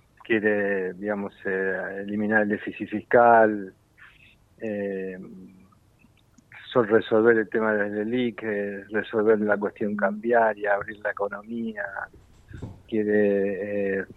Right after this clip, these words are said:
generar, digamos, reformas estructurales que están postergadas. O sea, él tiene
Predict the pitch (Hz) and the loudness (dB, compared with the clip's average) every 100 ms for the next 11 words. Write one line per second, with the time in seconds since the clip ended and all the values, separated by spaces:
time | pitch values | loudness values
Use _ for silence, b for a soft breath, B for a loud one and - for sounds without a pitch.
0 | - 110 104 104 113 113 107 104 107 90 | -2 0 2 6 6 6 4 2 0 -4
1 | 95 95 - 113 107 101 - 92 - 95 | -6 -6 2 4 4 -2 -4 -10 -12 -10
2 | 104 101 113 107 90 - - 101 101 95 | -4 2 2 2 -6 -10 -6 -4 -4 -6
3 | 92 - - - - 95 - 110 135 127 | -10 -16 -20 -8 -6 -4 0 6 8 8
4 | 113 104 131 110 - 196 196 147 117 - | 6 2 -4 -4 -2 -4 -4 -10 -16 -16
5 | - B B B - - 165 165 139 | -10 B B B -10 -2 2 4 2